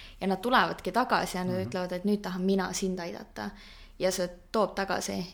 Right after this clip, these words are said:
Speaker 1: Ja isegi näiteks brändid, et, äh, nad ei tule alati selle mõttega, et, "Oh, teeme nüüd koostööd ja ma maksan sulle ja sa annad mulle seda,"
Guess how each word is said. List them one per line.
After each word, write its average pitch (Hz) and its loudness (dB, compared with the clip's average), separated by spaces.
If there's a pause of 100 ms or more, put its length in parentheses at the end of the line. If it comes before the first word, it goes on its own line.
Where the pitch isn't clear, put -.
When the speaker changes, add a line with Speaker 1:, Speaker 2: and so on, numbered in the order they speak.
Speaker 1:
Ja 185 2
isegi 190 0
näiteks 180 -6
brändid, 233 0 (480)
et, 185 -4
äh, 185 0
nad 185 2
ei 196 4
tule 226 4
alati 202 2
selle 190 0
mõttega, 175 -6
et, 175 -12
"Oh, 185 -4 (140)
teeme 185 0
nüüd 180 -6
koostööd 196 -2
ja 180 -2
ma 180 -2
maksan 196 2
sulle 185 0
ja 180 -2
sa 185 0
annad 175 -2
mulle 180 -2
seda," 214 0